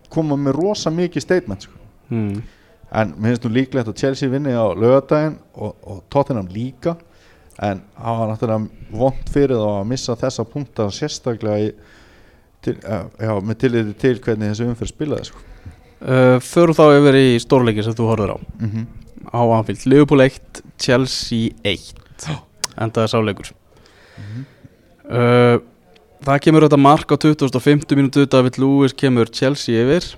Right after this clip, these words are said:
Speaker 1: Mhm.
Speaker 2: og fyrst byrja menn einhvern veginn að gera Simon Mignolet að, að blóraböggli.
Speaker 1: Mhm.
Speaker 2: Svo einhvern veginn fer umræðan og, og getur að geggjuð aukaspyrna hjá David Luiz.
Speaker 1: Mhm.
Speaker 2: Sama hvað Simon Mignolet, þrátt fyrir hann hafi reynt,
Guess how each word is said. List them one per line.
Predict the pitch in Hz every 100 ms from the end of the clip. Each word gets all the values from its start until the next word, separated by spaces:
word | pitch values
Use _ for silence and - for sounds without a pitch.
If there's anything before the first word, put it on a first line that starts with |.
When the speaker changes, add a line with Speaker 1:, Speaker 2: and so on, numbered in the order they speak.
| -
Speaker 1:
Mhm. | 95 101 147 - _ _ _
Speaker 2:
og | 104 107 110 - _ _ _ _
fyrst | - 135 - _ _ _
byrja | 127 123 120
menn | 117 117
einhvern | 117 117 113
veginn | 110 110
að | 110
gera | - 110 110 107 104
Simon | 101 - 120 117
Mignolet | 110 113 113 113
að, | 110 104 101
að | - 107
blóraböggli. | 117 110 95 95 - - _ -
Speaker 1:
Mhm. | 113 110 113 - _ _ _ -
Speaker 2:
Svo | - 120
einhvern | 113 117
veginn | 117
fer | 113
umræðan | 117 113 110 107 107 107 - -
og, | - - -
og | 107
getur | 107 98 101
að |
geggjuð | - 110 - 107 104
aukaspyrna | 101 - 98
hjá | 98 98
David | 98 98 104
Luiz. | 95 - -
Speaker 1:
Mhm. | 107 90 90 -
Speaker 2:
Sama | 113 110
hvað | 107 107
Simon | 117 110 107
Mignolet, | 107 104 104 101 98
þrátt | - 113 107
fyrir | 110 104
hann |
hafi | 104 95 92 - _ _ _ -
reynt, | - 104 139